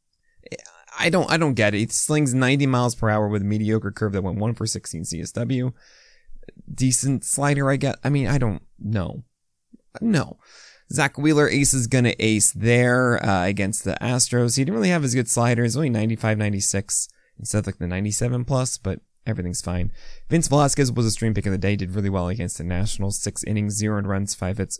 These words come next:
zero walks, and five Ks, and he'll get them again. And we're gonna start him for that. He does get the Jays after that, but then it's Rocky Road and the Tigers. So I feel like we're in this amazing little pocket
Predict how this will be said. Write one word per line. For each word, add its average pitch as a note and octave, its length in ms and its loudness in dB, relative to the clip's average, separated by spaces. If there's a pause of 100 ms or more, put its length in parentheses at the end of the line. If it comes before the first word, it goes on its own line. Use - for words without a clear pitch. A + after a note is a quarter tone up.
zero G2 200 -4
walks, F#2 280 -4
and - 80 -10
five - 200 -8
Ks, F#3 280 -4
and F#3+ 160 -2
he'll F3+ 100 0
get G#3 180 -4
them F#3+ 140 -2
again. G3+ 380 -2 (420)
And D#3 100 0
we're E3 60 2
gonna E3 160 2
start D#3+ 280 4
him D#3+ 100 0
for D3+ 140 -6
that. E3+ 300 -2 (280)
He F3+ 120 -4
does A#3 200 2
get A3 120 -2
the G3 80 4
Jays A#2 340 2
after C3+ 220 0
that, C#3 140 0
but A2 100 2
then B2 80 2
it's A2+ 160 -4
Rocky F#2 280 -4
Road G#2 220 2
and F#2+ 80 -2
the F2 60 -2
Tigers. G2 520 -4
So - 200 0
I - 60 2
feel - 220 -4
like - 140 -4
we're C#4 100 2
in G3 80 6
this C#3 160 2
amazing A#2 580 0 (200)
little B2 240 0
pocket A#2+ 580 -4